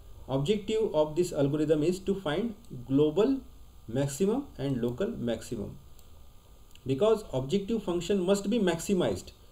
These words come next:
This is the role of our algorithm. If we check this diagram,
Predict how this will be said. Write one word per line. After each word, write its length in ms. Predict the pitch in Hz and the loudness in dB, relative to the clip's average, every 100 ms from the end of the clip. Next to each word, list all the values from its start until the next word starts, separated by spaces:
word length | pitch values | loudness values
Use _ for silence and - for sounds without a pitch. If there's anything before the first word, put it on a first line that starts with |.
| - | -8
This 220 | 147 165 | -6 -4
is 120 | 214 | 2
the 120 | 214 | 4
role 280 | 151 170 202 156 | 6 6 4 4
of 220 | 202 170 | 0 0
our 240 | 151 226 - | 0 0 4
algorithm. 520 | 180 185 131 95 - - - - - - - - - - - - - - - - - - - - - - - - - - - - - - - - - - - | 4 6 4 0 -6 -12 -14 -14 -18 -18 -20 -20 -20 -20 -20 -20 -20 -20 -20 -20 -20 -18 -16 -18 -20 -20 -20 -16 -16 -16 -20 -20 -20 -20 -20 -20 -20 -10 -4
If 180 | 170 | -2
we 260 | 196 185 170 | 2 2 2
check 260 | - 180 170 | 2 2 4
this 140 | 180 | 2
diagram, 560 | 165 156 165 202 269 | 4 4 4 2 0